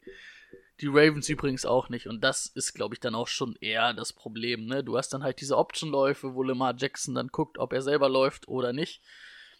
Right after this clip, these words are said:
Und deswegen, ich glaube, für Ingram wird's ein eher hartes Spiel. Ja, und bei den Receivern,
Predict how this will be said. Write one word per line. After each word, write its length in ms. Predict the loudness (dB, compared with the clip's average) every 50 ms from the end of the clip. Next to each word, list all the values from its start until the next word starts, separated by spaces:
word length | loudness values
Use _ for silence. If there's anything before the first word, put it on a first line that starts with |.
| _ _ _ _ _
Und 160 | -12 -10 -8 -6
deswegen, 360 | -8 -4 -4 -4 -6 -6 -8
ich 60 | -8
glaube, 300 | 0 2 2 2 2 -2
für 160 | -2 -2 -2
Ingram 340 | -2 -2 -4 -4 -4 -4 -2
wird's 280 | -2 -4 -4 -6 -10 -8
ein 300 | -6 -6 -4 -4 -6 -2
eher 340 | 2 4 4 4 4 4
hartes 380 | 2 2 2 2 2 -2 -8 -8
Spiel. 580 | -8 -10 -12 -10 -2 4 6 8 8 6 4 -2 _ _ _ _ _ _ _ _ _ _ _ _ _ _ _ _ _ _ _ _ _ _ _ _ _ _ _ _ _ _ _ _ _ _ _ _ _ _ _ _ _
Ja, 340 | 2 4 4 4 2 -2 _ _ _ _
und 120 | -14 0
bei 120 | 2 4 4
den 160 | 4 2 0
Receivern, 600 | -2 -2 -4 -4 -4 -2 2 2 2 2 0